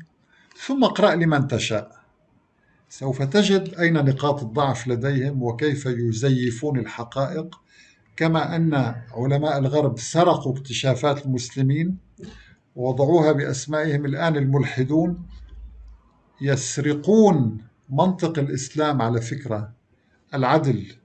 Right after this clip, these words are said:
وال-، والعلم، كلها مفاهيم إسلامية. يقول لك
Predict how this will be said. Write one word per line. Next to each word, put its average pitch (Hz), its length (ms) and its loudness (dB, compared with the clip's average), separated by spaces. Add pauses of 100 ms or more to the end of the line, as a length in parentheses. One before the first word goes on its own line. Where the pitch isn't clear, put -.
(640)
وال-، 120 320 -2
والعلم، 120 600 0 (140)
كلها 151 300 2
مفاهيم 135 500 2
إسلامية. 139 500 0
يقول 151 400 0
لك 151 360 -2